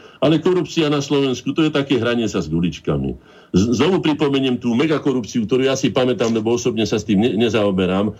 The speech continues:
korupciu firmy Lockheed, ktorá dala miliardy na podplácanie, ja neviem, japonskej či akej to vlády to bola, iných. Takže korupcia je súčasťou kapitalistického systému.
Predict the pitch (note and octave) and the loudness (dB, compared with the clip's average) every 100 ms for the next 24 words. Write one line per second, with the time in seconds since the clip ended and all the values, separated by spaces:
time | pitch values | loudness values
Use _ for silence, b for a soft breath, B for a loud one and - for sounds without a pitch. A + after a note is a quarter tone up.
0 | B - A#2+ G2+ - A2+ G2 G#2+ A2+ A2 | B 0 2 0 0 0 0 0 0 0
1 | B2 B2+ G#2 G2 - G#2 G#2 G2+ G#2+ G#2 | 0 0 0 -2 0 0 2 0 0 2
2 | A#2 C3 A#2+ G#2+ G2+ G2 F#2+ A#2+ F#2+ G2+ | 2 2 2 2 0 0 0 -2 0 0
3 | F#2 F#2+ F#2+ F2 E2 F2+ F2 D#2+ F2 F#2 | 0 0 2 0 0 0 0 0 0 2
4 | F#2 F2 F#2 D#2 F2+ E2 F2 E2+ E2+ G2 | 0 0 -2 0 0 2 0 2 2 2
5 | G2+ F#2+ F#2 F2 E2+ G2+ B2+ G#2+ - B | 2 0 0 0 0 0 0 -2 -4 B
6 | B F#2+ G#2+ C3 E3 F#3+ F3 - E3+ D3+ | B 2 2 2 2 0 0 0 0 2
7 | D3 C#3+ G#3+ F#3 C#3+ - B2+ D3+ D3 C#3+ | 0 -2 -2 0 0 0 0 0 0 0
8 | C#3 B2 B2+ - C3+ C3+ D#3+ D3+ D3+ B2+ | 0 -2 -6 0 0 2 -2 -2 0 0
9 | G2 | -2